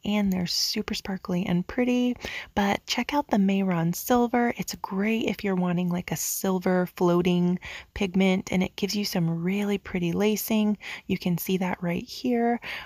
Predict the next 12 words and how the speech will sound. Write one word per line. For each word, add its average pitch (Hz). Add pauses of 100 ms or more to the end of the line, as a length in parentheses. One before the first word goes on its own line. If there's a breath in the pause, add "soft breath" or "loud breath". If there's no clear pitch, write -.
I 190
thought -
that 208
this 180
color 175
combination 175
went 170
really 185
well 175
together. 180 (400 loud breath)
Um, 180 (180)
I 190